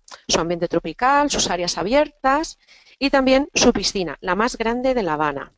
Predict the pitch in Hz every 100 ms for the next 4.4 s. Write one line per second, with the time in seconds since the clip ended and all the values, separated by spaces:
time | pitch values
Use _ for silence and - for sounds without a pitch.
0 | _ _ _ _ _ - 226 247 - 285
1 | 370 _ 220 208 220 233 - 170 160 160
2 | 214 226 254 247 226 175 160 160 160 156
3 | 170 185 202 269 359 311 202 180 - 160
4 | - - - -